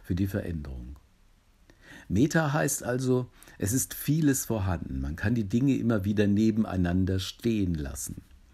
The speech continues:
Man kann sie in einer Konzentration, obwohl man auch sehr konzentriert ist und lernt, sich auch sehr stark zu konzentrieren, doch gleichzeitig auch sehr flexibel handhaben, einsetzen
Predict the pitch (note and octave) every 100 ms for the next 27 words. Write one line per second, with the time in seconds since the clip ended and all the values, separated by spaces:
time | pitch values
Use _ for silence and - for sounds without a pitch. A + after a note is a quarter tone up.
0 | _ - - - - - - - F2 F#2
1 | B2 C#3 B2 A#2 G#2+ G2+ A#2 B2 - A2
2 | G2+ G2+ F#2+ - G#2+ C#3+ F3 C3+ G#2+ G#2
3 | F#2+ E2+ E2 - - G2+ F2 D#2+ G2 F#2
4 | - F2 - G2 G#2+ - D3 - F2+ D2+
5 | E2 F2+ A#2+ - G#2+ E2 F2+ F2 D#2+ -
6 | D#2+ E2+ - F#2+ F2 F2+ - F2 - G#2+
7 | C3+ C#3+ - - - - F#2+ A2 F2 G2
8 | - - B2 C3 A2 A#2 A2 - G#2+ G2+
9 | A2 - B2 A#2+ B2 C#3+ D3 - C#2+ C#2+
10 | C#2+ - E2+ G2 F#2+ G2+ A2 - C#3+ C#3+